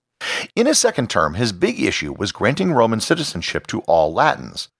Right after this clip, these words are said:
who were the people who lived around Rome, and Latin rights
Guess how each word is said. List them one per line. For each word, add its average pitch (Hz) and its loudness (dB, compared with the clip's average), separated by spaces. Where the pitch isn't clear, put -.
who 127 0
were 131 6
the 107 -2
people 104 2
who 104 -2
lived 87 0
around 120 2
Rome, 69 -2
and 110 2
Latin 147 0
rights 73 -2